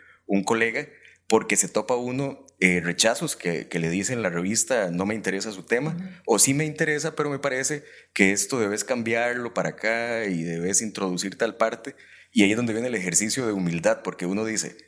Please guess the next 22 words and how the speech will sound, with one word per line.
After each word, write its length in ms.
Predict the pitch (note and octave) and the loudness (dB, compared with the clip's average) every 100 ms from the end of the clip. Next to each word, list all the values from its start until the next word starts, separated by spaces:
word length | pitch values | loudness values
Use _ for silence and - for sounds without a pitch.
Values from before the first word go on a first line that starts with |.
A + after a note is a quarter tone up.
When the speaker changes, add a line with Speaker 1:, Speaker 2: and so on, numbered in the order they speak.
| _ _ - | _ _ 0
Speaker 1:
"¿Cómo? 320 | F#2 F#2 F2+ | 6 6 4
Speaker 2:
Ujú. 640 | - _ _ _ _ - | -4 _ _ _ _ 2
Speaker 1:
Si 200 | C3 F2 | 6 6
yo 280 | D#2 F2 G#2 | 6 2 2
hice 280 | A2+ G#2 G#2+ | 0 0 0
esto 340 | A2 - D3+ - - - _ | -2 -4 -6 -8 -20 -20 _
con, 460 | - F2+ E2 D#2+ D2+ | 4 6 4 -2 -2
con 160 | E2+ | -2
doctores, 760 | D2+ - - G#2 B2 A2+ - - | -4 0 2 4 2 -2 -4 -4
con 220 | - F2+ | 0 0
estudiantes 720 | E2 - E2 F2 F2+ F#2+ A2+ | 0 -4 -2 2 2 0 -6
internacionales 920 | F#2+ F2 E2 E2 D#2 E2+ G#2+ A2+ G#2+ | -6 -6 -6 -4 -2 0 0 0 -4
y 60 | F2 | -6
demás, 400 | E2 F#2+ A#2 - - - | -2 0 0 -4 -16 -12
¿cómo 260 | - A2 A#2+ | 4 6 6
me 140 | B2 | 0
vas 240 | A2 A2 C3 | 0 0 0
a 80 | B2 | -2
venir 300 | A#2 A#2+ B2 | -2 -2 -2
a 60 | |
decir 300 | A#2+ A#2 B2 | -2 -4 -2
ahora 380 | B2 A#2+ A#2+ | 0 -2 -4